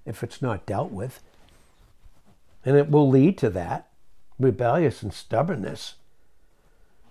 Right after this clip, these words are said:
And that's what the enemy seeks to do. But all these attacks from the enemy have to do with the person of God's own Son, our Lord and Savior Jesus Christ, and his work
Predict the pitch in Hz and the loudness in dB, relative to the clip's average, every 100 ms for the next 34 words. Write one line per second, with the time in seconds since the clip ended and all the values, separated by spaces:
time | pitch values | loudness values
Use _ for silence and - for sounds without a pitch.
0 | - - 117 139 151 180 165 156 160 170 | -20 -8 0 2 2 0 0 2 2 0
1 | 175 170 - - - - 135 - 151 190 | 0 -2 -6 -18 -8 -2 -2 -2 2 6
2 | 175 131 147 165 240 247 247 196 196 - | 6 6 4 6 6 6 4 4 0 4
3 | 202 185 - 170 160 156 175 139 117 110 | 6 6 2 0 2 2 2 2 0 -4
4 | - - 180 220 220 214 170 151 175 135 | -10 6 10 10 8 2 6 8 10 8
5 | 131 127 - 143 147 151 - - 208 240 | 6 0 0 6 8 8 4 8 10 10
6 | 233 214 175 123 175 196 180 180 185 175 | 8 6 6 8 8 10 8 6 6 4
7 | - 180 143 117 117 - _ - - - | 2 2 4 2 -2 -10 _ -20 -8 4
8 | 151 165 165 156 175 160 156 139 - - | 6 8 8 10 10 10 6 2 -10 -16
9 | - 147 143 185 180 147 143 131 170 160 | -2 0 2 4 6 4 2 4 4 4
10 | 160 - 143 131 - - 143 131 170 254 | -4 2 4 4 0 -2 0 6 8 8
11 | 214 196 226 247 151 - - | 6 6 12 12 12 10 0